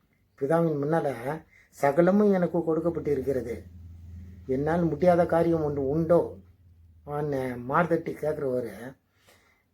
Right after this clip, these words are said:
"நீ, என்னுடைய அற்புதங்களையும் அட்டாளங்களையும் நீ பார்ப்பாய்" என்று, அஹ், சொன்னவரு அந்த இடத்துல தன்னை தா-, தாழ்த்திடுறாரு. பிதா, பிதாவின் முன்னால தன்னை தாழ்த்திடுறாரு.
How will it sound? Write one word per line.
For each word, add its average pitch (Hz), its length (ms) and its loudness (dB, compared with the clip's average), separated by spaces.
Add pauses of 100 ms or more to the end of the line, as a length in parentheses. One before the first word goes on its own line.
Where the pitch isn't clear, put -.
"நீ, 123 160 -6 (2000)
என்னுடைய 123 360 -6
அற்புதங்களையும் 165 580 2
அட்டாளங்களையும் 160 800 0
நீ 139 220 -2
பார்ப்பாய்" 165 580 0
என்று, 143 580 -2 (500)
அஹ், 127 760 -4
சொன்னவரு 156 440 2 (1000)
அந்த 135 240 0
இடத்துல 160 260 0
தன்னை 139 220 -6
தா-, 131 320 -6
தாழ்த்திடுறாரு. 113 800 -6 (300)
பிதா, 127 480 -2 (120)
பிதாவின் 139 440 -2
முன்னால 139 400 -4
தன்னை 123 220 -12
தாழ்த்திடுறாரு. 110 760 -8